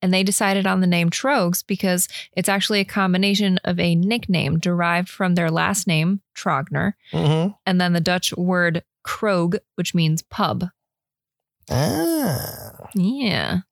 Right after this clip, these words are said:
Speaker 1: clever. So in the beginning, it was truly a family affair. They brought in all their family and friends and a few extra hands to help bottle and keg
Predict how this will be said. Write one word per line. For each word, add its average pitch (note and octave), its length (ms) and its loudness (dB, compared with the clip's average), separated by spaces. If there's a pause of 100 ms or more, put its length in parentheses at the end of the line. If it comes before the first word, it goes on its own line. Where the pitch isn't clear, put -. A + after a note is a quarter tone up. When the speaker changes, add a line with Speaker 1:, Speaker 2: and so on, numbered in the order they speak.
(120)
Speaker 1:
clever. A3 500 -4
So E3+ 380 0 (300)
in G3+ 120 0
the F#3 60 2
beginning, F#3+ 580 0 (160)
it G3 140 -2
was F3 200 0
truly G3 460 0
a F3 200 0
family F3 760 -2
affair. D#3 540 -2 (400)
They F3+ 100 2
brought E3+ 260 0
in E3 220 2
all F3+ 180 2
their G#3 140 0
family A3 340 0
and G#3+ 160 0
friends E3 340 0
and E3+ 140 0
a E3 40 0
few F3 260 -2
extra F3 340 -2
hands E3 380 0
to F#3 100 -2
help F3+ 280 0 (160)
bottle G3+ 420 0
and F3 200 2
keg F3 460 0